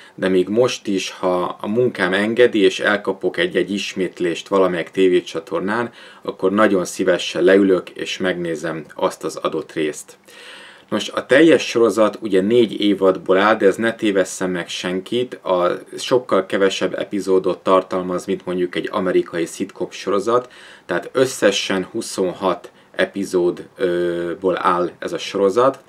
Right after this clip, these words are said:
és tulajdonképpen az ezerkilencszázhúszas évek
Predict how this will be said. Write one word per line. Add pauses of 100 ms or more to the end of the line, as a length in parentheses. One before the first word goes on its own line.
(320)
és
tulajdonképpen
az
ezerkilencszázhúszas
évek